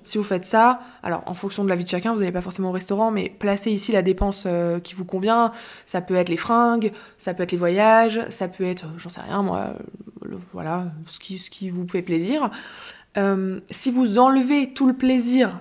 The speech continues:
dans votre budget, ou si vous enlevez vraiment cette chose pour laquelle vous avez tendance à craquer, euh, bah, en fait, vous allez jamais tenir un budget sur le long terme et ça va vous paraître comme un truc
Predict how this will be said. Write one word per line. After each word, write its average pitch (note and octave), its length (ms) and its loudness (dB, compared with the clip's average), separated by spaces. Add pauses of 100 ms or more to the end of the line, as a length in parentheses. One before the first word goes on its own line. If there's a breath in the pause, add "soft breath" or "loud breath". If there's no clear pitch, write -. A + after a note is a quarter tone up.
dans F#3+ 160 -4
votre F3+ 160 -4
budget, F#3 400 2
ou - 80 -4
si - 160 -6
vous F#3+ 240 -4
enlevez A3 340 2
vraiment G#3+ 360 0 (260 loud breath)
cette G#3+ 260 0
chose B3+ 460 2 (260 loud breath)
pour G3+ 140 -2
laquelle A3 240 4
vous G3+ 160 -2
avez F3+ 120 4
tendance G#3+ 300 -4
à F3+ 80 -4
craquer, - 680 -2 (540 loud breath)
euh, G3 180 4
bah, G3 140 2
en - 20 4
fait, B3+ 220 0
vous G3 120 0
allez G#3+ 140 4
jamais A#3+ 500 2
tenir G#3 360 0
un F#3+ 40 0
budget F#3+ 280 0
sur G3+ 160 -4
le F#3+ 80 0
long F3+ 120 -2
terme A#3+ 280 0 (100)
et G3+ 80 0
ça G3+ 160 -4
va G3+ 140 -2
vous G3+ 120 -6
paraître G#3+ 360 0
comme G3+ 160 -2
un F#3 40 0
truc - 260 -8